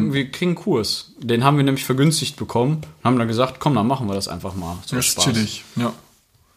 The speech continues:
Speaker 2: Wahrscheinlich
Speaker 1: Krass.
Speaker 2: enden wir am Ende irgendwo richtig betrunken.
Speaker 1: <laughs>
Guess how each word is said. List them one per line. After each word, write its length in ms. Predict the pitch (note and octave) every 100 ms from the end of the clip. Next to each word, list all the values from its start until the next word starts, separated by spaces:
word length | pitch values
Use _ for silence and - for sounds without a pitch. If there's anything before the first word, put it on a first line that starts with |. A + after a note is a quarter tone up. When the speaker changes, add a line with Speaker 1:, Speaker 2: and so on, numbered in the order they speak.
| - _ -
Speaker 2:
Wahrscheinlich 260 | - A#2 -
Speaker 1:
Krass. 120 | A#2+
Speaker 2:
enden 60 | A#2+
wir 80 | A2+
am 80 | A#2
Ende 200 | C3 B2
irgendwo 260 | B2+ A#2+ B2+
richtig 260 | C#3 -
betrunken. 680 | D3+ C#3+ B2+ C3+ D3+ C3
Speaker 1:
<laughs> 40 | C#3